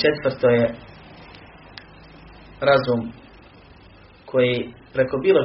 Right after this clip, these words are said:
čega od ovoga nužno dolazi do zaključka da Allah subhanahu wa ta'ala, da postoji stvoritelj koji je savršen i koji je ovo s razlogom stvorio. I da insan, ako se pita, sam će sebi dati odgovor za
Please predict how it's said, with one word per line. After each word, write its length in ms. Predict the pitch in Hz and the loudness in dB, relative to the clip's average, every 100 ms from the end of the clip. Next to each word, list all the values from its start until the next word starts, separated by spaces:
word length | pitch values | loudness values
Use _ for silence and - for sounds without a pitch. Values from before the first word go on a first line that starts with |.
| 147 | 0
čega 160 | 135 | 0
od 120 | 127 127 | 0 2
ovoga 360 | 131 123 117 120 - - - - - - | 2 4 2 -2 -10 -20 -20 -20 -20 -12
nužno 280 | 131 131 123 113 | -4 -2 0 0
dolazi 340 | 123 120 117 110 - - | 0 0 -4 -6 -8 -8
do 60 | 123 117 | -4 -2
zaključka 480 | 123 120 117 - 113 - - - - - - - 139 | -2 -2 -8 -4 -6 -6 -14 -16 -16 -18 -18 -8 -4
da 60 | 127 | -2
Allah 240 | 143 123 123 - | 0 0 0 -6
subhanahu 420 | 123 135 127 127 123 | -4 0 2 2 -2
wa 60 | 120 | 2
ta'ala, 300 | 127 120 107 117 | 2 4 0 -2
da 120 | 113 | 0
postoji 480 | 156 156 - 131 127 | 2 2 0 -2 -2
stvoritelj 520 | - 139 135 127 123 117 - - - | 0 4 4 2 0 -2 -12 -20 -6
koji 160 | 139 127 | -2 0
je 120 | 123 - | 0 2
savršen 480 | 143 135 131 131 127 123 - - - - | 2 2 2 2 2 -2 -14 -20 -16 -8
i 20 | 127 | -6
koji 140 | - 127 | 0 2
je 120 | 131 | 4
ovo 100 | 123 120 | 4 0
s 40 | 120 | -2
razlogom 400 | 123 123 120 110 110 | 0 0 -2 -4 -8
stvorio. 360 | - 113 120 120 - - - - - - - - | -10 -10 -10 -12 -16 -20 -20 -20 -20 -20 -18 -6
I 20 | 135 | 0
da 60 | 135 147 | 0 0
insan, 300 | - 135 123 127 | -2 0 0 -2
ako 120 | 127 - | -6 -2
se 80 | 127 - | -2 0
pita, 360 | 170 127 127 120 - - - - - | 0 2 2 2 -2 -16 -20 -20 -6
sam 160 | - 135 127 | 2 2 2
će 60 | 123 | 2
sebi 240 | - 127 | 2 4
dati 180 | 123 123 123 | 4 4 0
odgovor 280 | 117 113 | 0 0
za 60 | 117 | 0